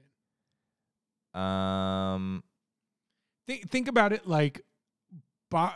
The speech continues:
Speaker 1: like
Speaker 2: Some of these I
Speaker 1: Metacritic
Speaker 2: don't know what they are.
Speaker 1: Exact-, I, and, and out of good faith, I will tell you.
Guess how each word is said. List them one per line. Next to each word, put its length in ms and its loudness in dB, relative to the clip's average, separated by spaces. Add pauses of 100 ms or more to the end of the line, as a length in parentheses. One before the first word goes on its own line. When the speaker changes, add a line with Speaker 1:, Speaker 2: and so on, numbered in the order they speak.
Speaker 1:
like 200 4
Speaker 2:
Some 240 0
of 140 8
these 180 6
I 180 6
Speaker 1:
Metacritic 140 -8
Speaker 2:
don't 360 2
know 180 2
what 200 0
they 160 2
are. 380 0
Speaker 1:
Exact-, 340 0
I, 120 0
and, 360 -4
and 220 -2 (160)
out 220 4
of 140 -6
good 160 -4
faith, 520 0 (600)
I 100 0
will 140 -6
tell 260 -6
you. 180 -10